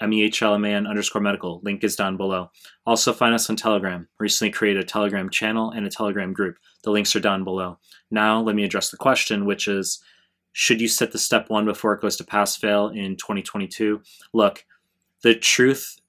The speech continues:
is that nobody fucking knows whether having a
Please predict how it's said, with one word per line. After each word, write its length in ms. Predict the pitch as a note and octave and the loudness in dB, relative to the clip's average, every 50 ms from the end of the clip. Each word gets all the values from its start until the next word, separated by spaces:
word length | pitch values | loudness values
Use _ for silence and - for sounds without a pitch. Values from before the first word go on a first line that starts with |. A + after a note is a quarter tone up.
| _ | _
is 280 | - A#2+ A2 G#2+ G2 - | 0 2 2 2 2 0
that 380 | A2+ G#2+ G#2 G#2 G2+ - - - _ _ _ _ _ _ _ _ | 0 0 2 0 0 -4 -8 -14 _ _ _ _ _ _ _ _
nobody 580 | G2+ G#2 A2 A2 A2+ A2+ A2+ B2 A#2 A#2+ A#2+ A#2 | -2 2 4 6 6 6 6 4 2 2 2 0
fucking 480 | A2 - A#2+ A2 - - A#2+ G#2+ G2+ F#2+ | 0 0 0 0 0 0 -2 -2 0 -2
knows 640 | F#2+ F#2 F#2+ G2 G#2+ A#2 A2+ - - - - - | -2 -2 -2 -2 -2 -2 -4 -4 -6 -6 -8 -10
whether 520 | - G#2 G2+ G2+ G2+ F2+ G#2+ G2+ G2 G2 F2+ | -6 -2 0 0 2 2 0 0 0 -2 -4
having 500 | - - G#2+ G2+ G2+ G2 G#2+ G2+ G#2 A2 | 0 2 4 4 4 2 0 -2 -2 -4
a 480 | - G#2 G2 G2 G2 F#2+ F#2+ F#2+ F2+ | -4 -4 -4 -2 -2 -4 -4 -6 -10